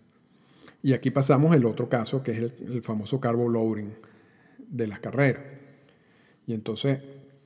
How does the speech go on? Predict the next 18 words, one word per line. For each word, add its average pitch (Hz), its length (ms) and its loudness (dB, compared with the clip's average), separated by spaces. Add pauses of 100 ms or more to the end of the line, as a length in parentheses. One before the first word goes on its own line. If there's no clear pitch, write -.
(500)
se 127 160 -4
dan 113 160 -6
casos 135 380 2
de, 107 160 -2
de 110 100 -8
gente 117 340 -4
que 131 100 -2
va 110 120 -2
a 98 40 -10
correr, 131 320 -2
y 131 80 0
yo 104 120 -8
pa-, - 180 -12
yo 113 180 -8
pasé 127 280 -2
por 120 160 -4
esto - 200 -10
también, 107 360 -10